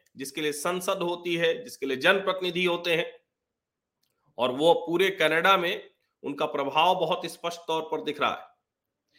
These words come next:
और जिस तेजी में वो बढ़े हैं, कोई हाईवे नहीं बता-, बचा था, हाईवे फ़ोर हंड्रेड, फ़ोर ट्वेंटी सेवन, फ़ोर ज़ीरो थ्री, फ़ोर ज़ीरो वन, उस सब पर उन्होंने कब्जा कर लिया है।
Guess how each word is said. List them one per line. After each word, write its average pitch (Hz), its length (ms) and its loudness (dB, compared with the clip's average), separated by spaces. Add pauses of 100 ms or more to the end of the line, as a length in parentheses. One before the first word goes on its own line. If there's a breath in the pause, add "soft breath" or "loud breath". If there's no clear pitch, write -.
(220 soft breath)
और 151 280 6
जिस 285 300 2
तेजी 226 440 8
में 320 80 -2
वो 294 140 6
बढ़े 190 240 8
हैं, 110 320 2
कोई 311 280 8
हाईवे 220 480 8
नहीं 240 180 2
बता-, 196 420 2
बचा 170 280 2
था, 160 160 0
हाईवे 165 300 2
फ़ोर 151 360 -2
हंड्रेड, 156 380 4
फ़ोर 180 160 -4
ट्वेंटी 170 360 -8
सेवन, 160 380 0
फ़ोर 175 300 0
ज़ीरो 170 260 -2
थ्री, 160 220 -6
फ़ोर 185 260 -4
ज़ीरो 185 240 0
वन, 170 260 4 (680 soft breath)
उस 220 280 6
सब 330 280 8
पर 302 100 10
उन्होंने 277 300 6
कब्जा 233 340 6
कर 220 160 2
लिया 156 220 4
है। - 260 -8